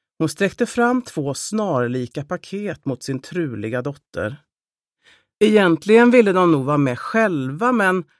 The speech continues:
det här är från Josefina och Greger och barnen, och här är ett från Marie och Emanuel. De träffar vi ju sen förstås. Med ens förändrades stämningen i sovrummet.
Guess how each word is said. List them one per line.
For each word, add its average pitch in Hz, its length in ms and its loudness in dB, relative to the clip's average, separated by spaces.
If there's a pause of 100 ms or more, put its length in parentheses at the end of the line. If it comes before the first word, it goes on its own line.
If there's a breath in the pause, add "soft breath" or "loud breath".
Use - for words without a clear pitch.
(160)
det 233 60 2
här 302 380 2
är 311 80 0
från 294 220 0
Josefina 285 760 -2
och 185 120 -6
Greger 151 420 0
och 156 80 0
barnen, 135 680 -2 (460)
och 285 100 2
här 214 300 4
är 185 100 2
ett 143 100 -10
från 160 160 -2
Marie 160 340 0
och 143 80 0
Emanuel. 202 680 0 (360 soft breath)
De - 180 -6
träffar 170 380 -2
vi 67 80 -8
ju 69 80 -6
sen - 300 -8
förstås. - 560 -14 (880 soft breath)
Med 233 240 -2
ens 240 580 -2
förändrades 123 600 -2
stämningen 117 540 -4
i 117 40 -6
sovrummet. 104 840 -8